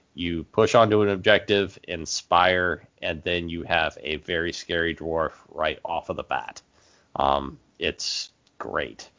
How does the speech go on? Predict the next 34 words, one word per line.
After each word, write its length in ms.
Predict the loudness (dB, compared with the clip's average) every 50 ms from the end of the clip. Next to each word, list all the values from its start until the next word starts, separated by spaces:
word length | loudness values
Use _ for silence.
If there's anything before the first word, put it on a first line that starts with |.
| _ _ _ _ _ _ 2
Um, 380 | 4 4 4 4 4 0 -2 0
that's 240 | 2 2 2 4 4
how 180 | 4 6 6
I 80 | 6 4
was 200 | 2 0 -2 -2
able 260 | -2 -2 -2 -2 -4
to 60 | -4
almost 340 | -4 -4 -6 -6 -8 -8 -8
kill 240 | -4 -4 -2 -2 0
Hrothgorn 720 | 0 2 2 4 2 0 -2 -4 -6 -6 -6 -6 -8 -10 _
right 200 | -2 0 0 0
off 180 | 0 -4 -6 -8
the 60 | -10
bat. 320 | -6 -6 -6 -6 -8 -12 _ _ _ _ _ _ -4
Um, 340 | -2 -2 0 -2 -2 -6 -6
was 280 | -6 -4 -4 -4 -6 -8
Treasure 360 | -2 2 4 4 4 4 4
Lust, 560 | 6 6 6 6 4 2 -4 -10 -14 -16 -18 _ _ -6
Regal 320 | -4 -2 -2 -2 -2 -2
Vision, 540 | 0 0 0 0 0 -2 -4 -4 -4 -8 -10 -12 _ _ _ _ _ _ _ _ _ 2
uh, 420 | 4 6 6 6 6 4 2 0 -2 -6 _ 0
and 280 | 2 2 2 0 0 -2
the 320 | -2 -2 -2 -2 -4 -6 -10 _ -4
ogre 260 | 0 0 2 0 0
player 500 | -2 0 2 2 4 4 4 2 0 0
says 340 | -2 -2 0 0 0 0 0
foul 320 | 2 4 6 6 6 4 2
words 560 | 2 2 4 4 2 0 -2 -4 -6 -6 -6 -6
and 420 | -4 -4 -2 -2 -2 -4 -6 -8 -12
says, 460 | -12 -10 -6 -4 -2 -2 -4 -6 -4
"Well, 320 | 0 2 2 2 2 0 -4 _ _ _ _ -4
roll 220 | 0 2 2 2
your 80 | 4 6
dice." 520 | 8 10 10 10 8 6 2 0 -2 -4